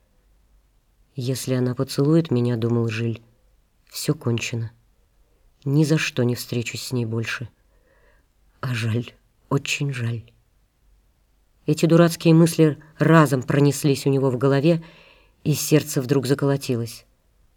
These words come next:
Но она уже вскочила и отряхивала юбку, не глядя на него. Жиль поднялся и пошел вслед за нею. На полдороги он остановился на мгновение, и она обернулась к нему.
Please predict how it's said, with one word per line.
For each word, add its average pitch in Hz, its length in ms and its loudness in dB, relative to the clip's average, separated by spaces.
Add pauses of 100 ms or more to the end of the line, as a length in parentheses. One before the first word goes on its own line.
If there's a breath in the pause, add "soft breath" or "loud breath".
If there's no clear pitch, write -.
(460)
Но 262 160 8
она 254 180 10
уже 160 140 8
вскочила 226 640 4 (440 loud breath)
и 170 60 6
отряхивала 185 640 8
юбку, 160 420 4
не 147 140 6
глядя 131 320 4
на 123 80 2
него. 120 320 0 (800)
Жиль 165 240 2
поднялся 170 560 2
и - 20 2
пошел 156 380 2
вслед 143 360 -2
за 135 120 0
нею. 120 380 -2 (960)
На 165 140 4
полдороги 170 720 6 (300 loud breath)
он 160 160 6
остановился 165 680 4
на 127 100 2
мгновение, 120 720 0 (500)
и 143 100 -4
она 143 180 4
обернулась 139 520 2
к - 100 -14
нему. 123 280 -6